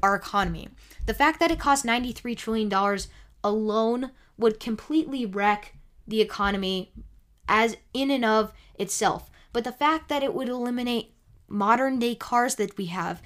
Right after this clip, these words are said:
it would replace almost every single light bulb in this country t-, to meet different standards, to eliminate air travel into this country, that would destroy so many businesses. So it would destroy our way of life. It would cost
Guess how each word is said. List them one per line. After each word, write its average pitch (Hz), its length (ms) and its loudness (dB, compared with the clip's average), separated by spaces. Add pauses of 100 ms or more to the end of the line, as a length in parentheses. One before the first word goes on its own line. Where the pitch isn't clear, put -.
(240)
it 220 160 -4
would 240 160 -8
replace 277 560 -2
almost 262 320 -2
every 247 220 0
single 247 520 -2 (140)
light 233 420 -2
bulb 208 360 -2
in 247 140 -2
this 233 300 -6 (340)
country 240 580 -2
t-, - 240 -18
to - 340 -6
meet 247 300 -2
different 226 300 -4
standards, 208 500 -2
to 269 180 -4
eliminate 277 580 -2
air 254 200 0
travel 196 340 0
into 190 240 -4
this 214 220 -2
country, 220 480 -6 (380)
that 277 140 2
would 330 120 2
destroy 254 720 -2
so 311 440 -2
many 285 300 2
businesses. 196 840 -6 (300)
So - 440 0
it - 300 -6
would 226 140 0
destroy 214 360 -2
our 233 200 6
way 202 180 0
of 180 200 -2
life. 214 320 0
It 196 120 -4
would 180 140 -6
cost - 540 0